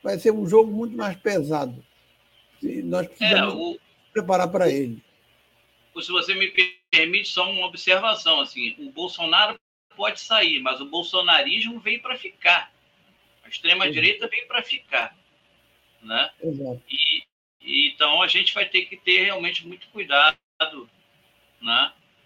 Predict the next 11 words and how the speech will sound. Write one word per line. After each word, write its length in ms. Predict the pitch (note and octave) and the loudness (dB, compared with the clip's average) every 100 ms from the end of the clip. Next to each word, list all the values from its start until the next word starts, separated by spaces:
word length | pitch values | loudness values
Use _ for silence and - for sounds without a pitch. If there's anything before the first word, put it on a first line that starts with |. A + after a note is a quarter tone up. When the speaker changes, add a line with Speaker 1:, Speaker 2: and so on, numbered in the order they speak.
| _ _ _ _ | _ _ _ _
Speaker 2:
É, 1000 | A2+ A#2+ A#2 A2+ A2+ A2 A2 G#2 G2+ A#2+ - | -2 2 4 4 4 2 -2 -4 -6 -8 0
pode 220 | D4+ - | 2 4
ser 80 | C4 | 2
um 100 | C#4+ | 2
fenômeno 540 | C4 A3 G#3 G3 F#3+ - _ _ _ _ | 4 4 4 0 -2 -4 _ _ _ _
passageiro, 640 | F#3 F3+ F3+ E3 F#3 A#3+ A#3 | -2 2 2 2 0 -2 -4
como 200 | F#3 E3+ | -8 -8
foi 180 | F3+ | -6
o 40 | E3+ | -4
integralismo, 840 | E3 D#3+ E3 D#3+ G3+ C4 D3+ A#2 - _ _ _ _ _ _ _ _ - | 0 4 4 4 2 -2 -6 -16 -20 _ _ _ _ _ _ _ _ -12
né? 360 | A2+ C3 - | -2 0 0